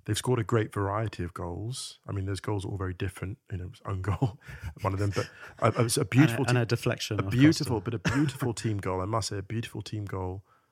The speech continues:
Speaker 1: for Costa's second against Portugal. Uh, a great strike from distance from Nacho. They've scored probably the greatest variety of goals of any team in the tournament. So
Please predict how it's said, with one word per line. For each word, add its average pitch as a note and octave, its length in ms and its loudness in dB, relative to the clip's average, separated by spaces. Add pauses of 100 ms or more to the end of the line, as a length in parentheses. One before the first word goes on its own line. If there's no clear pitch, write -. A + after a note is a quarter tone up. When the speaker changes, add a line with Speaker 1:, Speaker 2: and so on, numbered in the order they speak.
(160)
Speaker 1:
for - 180 -12
Costa's G#2 400 -4
second - 500 -4 (640)
against F#2+ 320 -6
Portugal. F#2+ 560 -8 (720)
Uh, F#2 380 0
a - 80 -4
great A2 340 0
strike G#2 260 -2
from - 120 -12
distance - 300 -6
from F#2+ 180 -8
Nacho. F#2+ 460 -6 (360)
They've B2 160 4
scored A#2+ 300 0
probably G#2+ 180 -4
the - 80 -10
greatest G#2 420 -4
variety G#2 540 -2
of - 60 -12
goals - 260 -8
of F2+ 80 -8
any F#2+ 100 -4
team F#2+ 160 -8
in F#2 60 -8
the - 80 -10
tournament. - 400 -6
So G2+ 300 -2